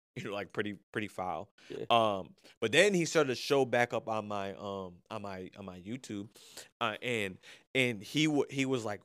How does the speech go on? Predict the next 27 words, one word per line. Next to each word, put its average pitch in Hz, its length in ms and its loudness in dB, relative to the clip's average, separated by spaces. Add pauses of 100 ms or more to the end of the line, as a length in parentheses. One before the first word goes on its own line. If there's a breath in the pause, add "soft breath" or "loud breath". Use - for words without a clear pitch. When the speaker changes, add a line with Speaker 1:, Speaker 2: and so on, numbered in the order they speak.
Speaker 1:
real, 143 240 -2
like, 123 260 0
I 139 200 12
was 151 220 2
able 135 260 2
to 113 60 -2
see, 127 280 0
like, 101 280 2 (680 soft breath)
where 120 460 6
he, 127 180 0
like, 104 200 2
really 113 300 -2
found 120 500 0
God, 156 360 2
and 110 140 -2
then 107 180 -2
over 123 340 4
time, 123 300 0
like, 101 140 -4
now 107 260 0
he's, 113 220 -6
like, 90 160 -6 (180)
locked 104 320 0
in, 101 160 -4
like, 90 140 -14
he's, 104 240 -8
like, 92 140 -6